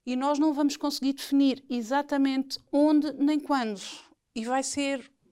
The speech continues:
uma angústia que a Patrícia vai ter o resto da sua vida, porque não faz ideia se vai ser aos cinquenta e cinco, aos sessenta e cinco, aos setenta, ou onde é que vai aparecer. Portanto, não vale a pena viver uma vida angustiada.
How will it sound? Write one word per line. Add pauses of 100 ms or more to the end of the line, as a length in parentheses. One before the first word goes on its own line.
(400)
uma
angústia
que
a
Patrícia
vai
ter
o
resto
da
sua
vida, (320)
porque
não
faz
ideia
se
vai
ser (240)
aos
cinquenta
e
cinco,
aos
sessenta
e
cinco,
aos
setenta, (540)
ou
onde
é
que
vai
aparecer.
Portanto,
não
vale
a
pena
viver
uma
vida
angustiada.